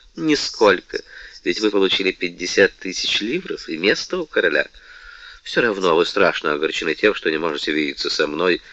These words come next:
как раньше, и вы, наверное, в отчаянии от того, что я потерял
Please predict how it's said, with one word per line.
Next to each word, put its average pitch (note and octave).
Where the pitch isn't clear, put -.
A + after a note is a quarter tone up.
как F#2
раньше, E2+
и D#2
вы, D#2+
наверное, G2+
в C#2+
отчаянии F2
от A#2
того, C3+
что -
я F2+
потерял F2